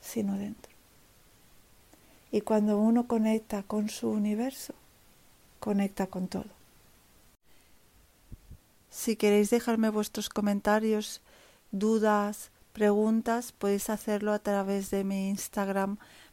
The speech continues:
María Terapeuta, o en Facebook. Y a partir de aquí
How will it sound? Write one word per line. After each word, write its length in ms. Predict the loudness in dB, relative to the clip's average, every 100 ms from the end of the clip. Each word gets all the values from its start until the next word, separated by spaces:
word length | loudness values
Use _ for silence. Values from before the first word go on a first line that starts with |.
| -4
María 360 | 0 2 0
Terapeuta, 880 | 0 -2 -2 -2 -2 -6 -6 -16 -20 _ -20 -20 -20 -20 -20 -20 -20 _
o 220 | 6 6
en 140 | 6 2
Facebook. 500 | -4 -4 -4 -10 -20 _ -20 _ _ _ _ _ _ _ _ _ _ _ _ 2
Y 60 |
a 80 | 4
partir 260 | 4 4 4
de 60 |
aquí 460 | 4 2 0 0